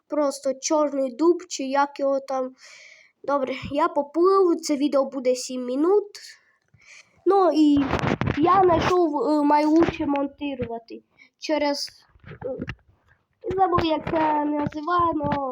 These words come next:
може, доповім потім. Так, <clears throat> доплив. Ша, ша, ша. Іду. Так. Ну і що робити? Іди давай быстро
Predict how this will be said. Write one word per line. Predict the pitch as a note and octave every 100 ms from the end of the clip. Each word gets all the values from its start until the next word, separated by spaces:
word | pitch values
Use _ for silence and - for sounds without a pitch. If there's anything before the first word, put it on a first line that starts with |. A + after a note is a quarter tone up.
| -
може, | C#4+ C#4 C4+ B3+ - - - -
доповім | C4 - - C#4+ C4+ C4 -
потім. | A#4 - - G#3+ - _ _ _ - -
Так, | B3 B3+ - _ - E4+
<clears throat> | D#4+ C#4 B3+ A#3 A3+
доплив. | B3+ B3 B3+ C#4 F#4 A4 A4 _ _ _ _ _ _ _ _ _ _ _ _ _ _ -
Ша, | - - C4+ B3+
ша, | C4 C4
ша. | C4 C4 C4 E4 - - _ _ -
Іду. | C#4 B3 D#4+ G#4+ A#4 _ _ _ _ _
Так. | - - _ _ _ _ _ _ _
Ну | B3+ C4 D#4
і | D#4
що | - C4
робити? | B3+ B3 C#4 - F4 F#4 - _ _ _ - - -
Іди | F4 G#4
давай | F4+ D#4+ E4
быстро | D#4 D#4 D#4 - C4+ C4